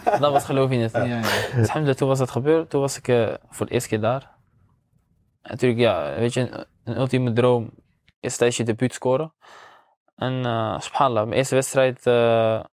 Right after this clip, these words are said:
Speaker 1: zat ik op de bank. Hakimi raakte geblesseerd, hij stond linksbuiten.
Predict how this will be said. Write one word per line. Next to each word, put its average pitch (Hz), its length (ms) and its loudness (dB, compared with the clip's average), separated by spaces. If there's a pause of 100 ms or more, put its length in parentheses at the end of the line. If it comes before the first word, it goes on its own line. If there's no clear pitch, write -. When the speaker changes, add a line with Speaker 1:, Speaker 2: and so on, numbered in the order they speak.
(380)
Speaker 1:
zat 123 180 -8
ik 131 80 -8
op 123 60 -10
de 120 60 0
bank. 131 380 -2 (380)
Hakimi 123 440 0
raakte 123 220 -2
geblesseerd, 127 640 -2
hij - 120 -12
stond 123 200 -8
linksbuiten. 120 540 -2